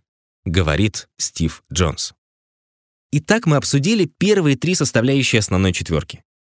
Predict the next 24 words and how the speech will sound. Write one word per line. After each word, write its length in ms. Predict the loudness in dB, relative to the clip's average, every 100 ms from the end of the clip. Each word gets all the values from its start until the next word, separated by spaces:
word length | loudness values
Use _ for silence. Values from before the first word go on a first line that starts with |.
| _ _
Только 280 | 2 2 0
что 120 | 0
я 60 | 0
показал 400 | 0 2 2 0
вам, 200 | -2 -2
как 200 | -2 2
можно 260 | 2 2
с 80 | 0
ними 160 | 2 2
работать 380 | 2 2 0 0
с 60 |
помощью 340 | 0 2 2 2
бумажного 460 | 2 2 2 0
носителя. 560 | 0 0 -2 -6 -10 -16 _ _ _ _
Используя 580 | -2 2 4 4 4 2
полученные 460 | 4 2 2 0
сведения, 580 | 0 0 0 0 -2 -6 -4
выполните 640 | 0 2 2 0 0 0
небольшое 540 | 2 0 0 0 0
упражнение. 640 | 0 -2 -2 -4 -6 -10 -20 _ _ _ _ _ _ _ _ _ _ 0
Предлагаю 460 | 2 4 4 4
рассмотреть 560 | 2 2 0 2 -2 0
пять 240 | 0 0
ситуаций 640 | -2 -2 -2 -2 -4 -6